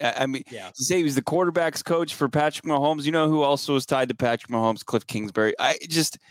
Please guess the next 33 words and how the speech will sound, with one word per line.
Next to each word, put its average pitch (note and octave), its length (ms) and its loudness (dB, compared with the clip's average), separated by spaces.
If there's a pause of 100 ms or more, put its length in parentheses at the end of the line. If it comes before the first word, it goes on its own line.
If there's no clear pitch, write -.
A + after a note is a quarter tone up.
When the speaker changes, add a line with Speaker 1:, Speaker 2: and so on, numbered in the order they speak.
(240)
Speaker 1:
I D#3 80 0
need E3+ 100 0
more E3 240 0
experience D#3 540 0
than C3 180 0
one C#3+ 220 0
year C#3+ 260 2
as B2 140 0
an A#2+ 80 0
O C#3 160 2
C C#3 260 -2
for C3 160 -4
the B2 100 0
New A#2 120 0
York C3 240 0
Giants. B2+ 480 2
And A2+ 80 -2
hey, A#2+ 320 2 (320)
he D3+ 160 0
turned D3 260 0
a A#2+ 60 0
piece D3+ 260 -2
of C3+ 80 2
crap, C3+ 320 0 (140)
Daniel C3 320 2
Jones, A#2+ 360 0
into A#2 180 2
a A2 40 0
guy A#2 240 4
who A#2 60 2
was A2+ 160 2
a A2+ 100 2
decent A#2 560 -2